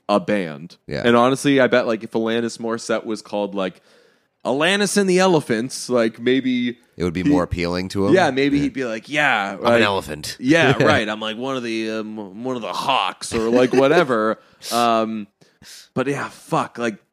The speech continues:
Speaker 1: I lo-, I
Speaker 2: We gotta make Alanis Morissette and the Elephant shirts now.
Speaker 1: Yeah, Alanis and the Elephants.
Speaker 2: <laughs> Yeah.
Speaker 1: Yeah. I'm gonna
Speaker 2: Uh,
Speaker 1: forget that by the end of this, so remind me. But, um,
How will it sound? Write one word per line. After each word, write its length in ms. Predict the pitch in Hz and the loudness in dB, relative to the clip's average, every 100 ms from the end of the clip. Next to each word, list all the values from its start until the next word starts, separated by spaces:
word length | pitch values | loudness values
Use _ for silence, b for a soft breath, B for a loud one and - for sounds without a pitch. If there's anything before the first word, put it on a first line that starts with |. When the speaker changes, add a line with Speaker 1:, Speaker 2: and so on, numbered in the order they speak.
| _ | _
Speaker 1:
I 220 | 117 185 214 | 0 2 2
lo-, 260 | 123 127 - | 2 -2 0
I 200 | 151 202 | 2 0
Speaker 2:
We 240 | 151 92 | 0 2
gotta 160 | 98 92 | 2 4
make 160 | 90 | 0
Alanis 380 | 71 71 67 - | -2 -4 -6 -8
Morissette 400 | 67 71 - 76 | -10 -10 -4 -6
and 80 | - | -6
the 80 | 65 | -8
Elephant 400 | 67 73 73 - | -6 -6 -6 -6
shirts 360 | - - - | -8 -6 -6
now. 160 | 82 73 | -2 2
Speaker 1:
Yeah, 100 | 135 123 | 2 4
Alanis 480 | 131 143 147 143 143 | 4 4 4 2 2
and 80 | 127 | 4
the 100 | 120 | 6
Elephants. 460 | 120 131 143 123 | 6 6 6 6
Speaker 2:
<laughs> 20 | |
Yeah. 240 | 123 120 123 113 | 6 4 2 0
Speaker 1:
Yeah. 340 | 110 120 101 87 - B B B - | 4 4 4 0 -8 B B B 0
I'm 100 | 123 | 4
gonna 200 | 90 90 | 4 2
Speaker 2:
Uh, 40 | - | -2
Speaker 1:
forget 480 | - 127 101 113 - | -4 -2 0 0 0
that 200 | 104 101 | -2 0
by 140 | 104 | -2
the 460 | 101 107 104 104 - _ - | -2 -4 -6 -6 -10 _ -12
end 140 | 107 | -8
of 80 | 107 | -4
this, 240 | 104 104 | -4 -4
so 420 | - 113 104 98 - _ 92 | -6 -4 -4 -8 -12 _ -20
remind 560 | 90 110 120 120 123 | -16 -8 -4 -2 -2
me. 80 | 113 | -4
But, 240 | 107 120 135 | -2 -2 2
um, 540 | 127 123 117 113 107 | 0 0 -4 -10 -14